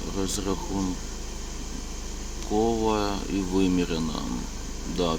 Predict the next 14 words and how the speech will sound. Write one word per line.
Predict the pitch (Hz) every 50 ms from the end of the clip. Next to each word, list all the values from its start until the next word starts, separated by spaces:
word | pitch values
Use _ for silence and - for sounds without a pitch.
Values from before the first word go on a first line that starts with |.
| -
п'ятдесят | - 98 95 - - 104 92 -
сім | - - - 95 92 - - - - - - - - - - - - - -
кілометрів | 104 98 98 98 98 95 95 95 - - 87 90 85 - - - - - - - - - - - - - - - - - - - - - - - - - -
від | 135 147 - -
останньої | 135 139 - - - 135 120 131 123 120 120
регенерації, | 117 117 110 117 117 123 131 143 147 160 156 147 - - 131 127 117 113 113 110 101
шістдесят-сімдесят | - - - - 180 131 104 - 101 - - 113 104 101 - - - 92 87 76 85 - - - 92 90 - -
по | - 87 85
трасі. | - - 92 82 82 82 82 80 - - - - 76 73 73 - - - - - - - - - - - - - - - - - - - - - - - - - - - - - - - - - - -
Тут | 104 92 87
запас | 85 92 87 - 92 90 87 - - -
ходу | 90 85 80 85 82
ще | - - - 87
є. | 85 90 110 120 127 135